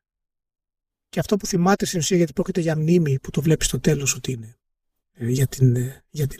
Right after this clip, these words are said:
Ellie, ε, έχει πολύ μεγάλη σημασία που έρχεται στο τέλος, γιατί έχεις δει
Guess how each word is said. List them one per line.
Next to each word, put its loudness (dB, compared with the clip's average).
Ellie, 6
ε, 2
έχει 2
πολύ 2
μεγάλη 4
σημασία -2
που 0
έρχεται -2
στο -8
τέλος, 0
γιατί -2
έχεις -2
δει 4